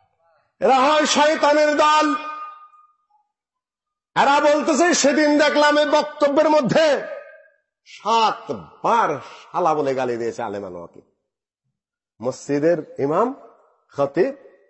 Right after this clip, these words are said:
বক্তা, এদেরকে পনেরো মিনিটের হয়তো বক্তৃতা হবে, এর মধ্যে সাত, কমপক্ষে সাতবার এই শালাগো কাছে যাবি না, এদের কাছে যাবি না, এদের কথা শুনবি না। সব আমাগো মতো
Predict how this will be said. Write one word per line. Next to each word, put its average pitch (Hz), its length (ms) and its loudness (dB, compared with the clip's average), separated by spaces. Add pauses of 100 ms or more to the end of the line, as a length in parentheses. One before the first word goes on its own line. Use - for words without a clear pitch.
বক্তা, - 440 -6 (460)
এদেরকে 147 420 -4 (480)
পনেরো 175 280 -2 (140)
মিনিটের 233 360 -6
হয়তো 175 320 0
বক্তৃতা 156 400 -4
হবে, 143 200 0 (360)
এর 139 220 -6
মধ্যে 131 360 -4 (320)
সাত, 131 640 -6 (120)
কমপক্ষে 139 500 -6
সাতবার 120 800 -4 (300)
এই 110 220 -8
শালাগো 165 500 -2
কাছে 131 300 -6
যাবি 123 280 -4
না, 120 140 -8 (360)
এদের 135 300 -4
কাছে 127 300 -6
যাবি 139 300 -4
না, 127 120 -6 (260)
এদের 131 300 -2
কথা 123 280 -8
শুনবি 139 420 -4
না। 131 120 -2 (280)
সব 233 460 0 (340)
আমাগো 214 360 0
মতো 180 260 0